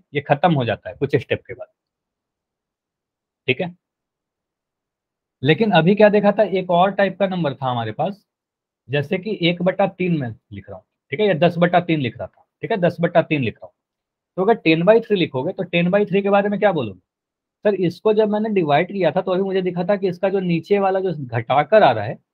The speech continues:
वो कभी भी ज़ीरो नहीं होता। तो शेष कभी भी ज़ीरो नहीं होगा। तो शेष ज़ीरो नहीं होने का मतलब क्या हुआ? ये end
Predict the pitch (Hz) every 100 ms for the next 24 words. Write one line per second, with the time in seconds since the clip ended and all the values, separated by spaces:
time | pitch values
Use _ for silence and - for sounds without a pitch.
0 | _ _ _ _ 185 208 196 208 226 175
1 | 208 208 185 131 - _ _ _ _ _
2 | _ _ _ _ 156 - 185 220 - -
3 | 175 220 214 208 196 156 117 104 175 _
4 | _ _ _ 165 _ 185 196 156 175 214
5 | 180 196 175 185 185 190 185 190 180 180
6 | 165 190 214 185 - 151 185 220